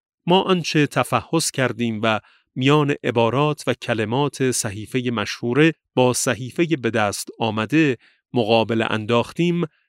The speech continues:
نه بلاغت چشمگیر و نه غیر چشمگیر را در آن که مزید بر صحیفهٔ مشهوره باشد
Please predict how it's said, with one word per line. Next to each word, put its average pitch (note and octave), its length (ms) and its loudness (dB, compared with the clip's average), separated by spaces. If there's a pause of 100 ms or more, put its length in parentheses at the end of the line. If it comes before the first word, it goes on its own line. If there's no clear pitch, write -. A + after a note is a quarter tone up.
(140)
نه D#3+ 280 2
بلاغت A#2 560 0
چشمگیر D3 840 -2 (360)
و B2+ 100 2
نه D3+ 320 0
غیر A2 360 -2
چشمگیر B2 760 -4
را D3 240 2 (340)
در A2 200 0 (100)
آن D#3 260 0
که - 160 -4
مزید A#2+ 680 -4
بر C#3 260 2 (240)
صحیفهٔ C#3 720 -2
مشهوره A2+ 560 -4
باشد A#2+ 600 -2